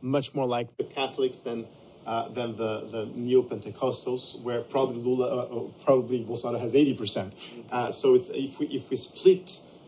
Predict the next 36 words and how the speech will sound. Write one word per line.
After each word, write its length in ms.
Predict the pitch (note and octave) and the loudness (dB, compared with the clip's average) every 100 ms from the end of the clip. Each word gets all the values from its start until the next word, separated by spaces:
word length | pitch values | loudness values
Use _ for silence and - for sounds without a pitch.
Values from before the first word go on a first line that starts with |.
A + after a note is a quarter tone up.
| - | 0
these 160 | C3 B2+ | 4 4
different 440 | - C#3+ - B2 A#2+ | 6 4 6 -2 0
religions, 560 | A#2+ B2 A#2+ C3+ E3+ | 2 2 2 -2 -2
I 80 | B2+ | -8
think 260 | A2+ C3 B2 | -4 -4 -2
there's 240 | A#2 G#2+ | 0 0
a 100 | A2 G2 - - | 0 -4 -10 -14
lot 220 | C#3 C3 C3 | -2 0 0
of 160 | - | 0
difference 320 | B2+ - A#2 | -2 -2 -6
that 180 | - G#2 | -4 -6
we 80 | A#2 | -6
can 220 | - A2+ | -10 -12
find 320 | G2+ - A2 | -10 -10 -6
there. 220 | A2 G#2+ - - - | -2 -2 -4 -12 -14
Of 160 | B2+ - | -14 0
course, 220 | E3+ E3+ | 2 4
there 140 | C3+ | 2
are 160 | B2 A2+ - | 2 -2 -6
many 300 | B2 C#3+ C#3 | -2 2 2
Catholics 420 | B2+ B2 A#2+ B2+ | 2 -2 -2 -6
that 100 | A#2 | -4
are 80 | G#2+ | -2
extremely 420 | G#2 - - B2+ | -4 -6 -4 -2
conservative 600 | A#2 A#2 - B2+ A2+ A2+ | -2 -4 0 2 4 2
and 160 | A2 G#2+ | 0 -2
loves 340 | G2+ A#2 A2 | 4 4 4
Bolsonaro, 560 | A2 G#2+ B2 C3+ C3+ C3+ - - - | 0 -2 0 2 4 2 -2 -8 -6
and 100 | A#2+ | -2
you 60 | - | -2
have, 320 | A#2+ A#2+ - - - - | -2 -4 -8 -18 -20 -8
uh, 160 | A2 | -4
Neo-Pentecostals 880 | A2 C#3 C3+ C3 A#2 A#2 C3 - A2+ | 6 8 8 4 2 2 2 2 -2
who 120 | G#2 G#2+ | 0 2
are 100 | A2 | 2
leftists. 600 | A2 C#3+ C3 - - | 6 6 6 0 -8